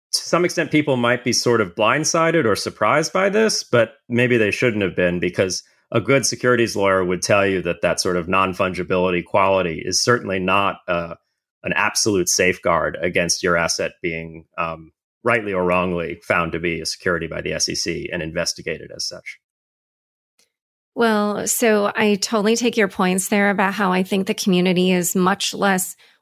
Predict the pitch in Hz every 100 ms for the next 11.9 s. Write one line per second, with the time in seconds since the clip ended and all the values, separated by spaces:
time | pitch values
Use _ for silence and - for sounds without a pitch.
0 | - 185 190 190 202 240 208 190 180 185
1 | 196 208 220 190 185 190 202 - 185 180
2 | - 175 170 160 175 - - 180 175 190
3 | 190 - - - - - 226 247 - 285
4 | 359 359 320 - 190 170 170 175 185 190
5 | 214 - - - - - - 196 233 302
6 | 285 320 339 254 196 190 160 185 196 233
7 | - - - - 196 220 226 - 190 -
8 | 185 - - - 127 127 202 190 - 226
9 | 226 285 277 - 202 190 180 190 190 208
10 | 190 196 214 233 233 202 196 190 190 185
11 | - 185 - 180 180 165 175 - -